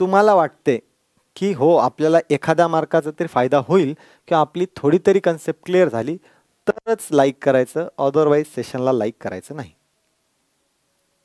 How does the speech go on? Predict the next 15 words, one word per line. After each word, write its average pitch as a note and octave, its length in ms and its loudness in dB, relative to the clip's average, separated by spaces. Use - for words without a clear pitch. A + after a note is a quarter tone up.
असंच F#3 340 -2
मधून F3 320 0
मधून G3 240 -4
नाही D3+ 220 -4
सोनाली, A#2 460 -10
आता D#3 180 -4
असंच - 340 -6
कंटिन्यू D#3 480 -8
आपण D3 260 -10
बुधवारी B2 400 -8
लेक्चर - 340 -14
कंटिन्यू G2+ 420 -14
ठेवायचे. - 480 -20
ठीक G#3 160 -8
आहे? - 120 -12